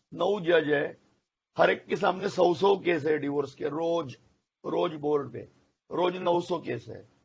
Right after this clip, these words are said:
अरे वो लोग शराब नहीं पिए, मैंने शराब पी because I could not handle प्रतिकूल परिस्थिति।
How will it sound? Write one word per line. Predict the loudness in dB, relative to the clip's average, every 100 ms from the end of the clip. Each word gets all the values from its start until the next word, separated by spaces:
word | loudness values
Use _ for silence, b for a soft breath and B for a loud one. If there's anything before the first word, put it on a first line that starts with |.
| _ _ _
अरे | -2 0
वो | 2
लोग | 2 2
शराब | 0 -2 -2 -4
नहीं | -10 -12
पिए, | -8 -8
मैंने | -6 -8 -8
शराब | -6 -2 -2
पी | -2 -10
because | -10 -10 -10 -10 -14 _ _ _ _ -6
I | -6
could | -6 -10 -8
not | -8
handle | -8 -8 -8 -10
प्रतिकूल | -12 -12 -12 -10
परिस्थिति। | -10 -12 -12 -16 -20 -20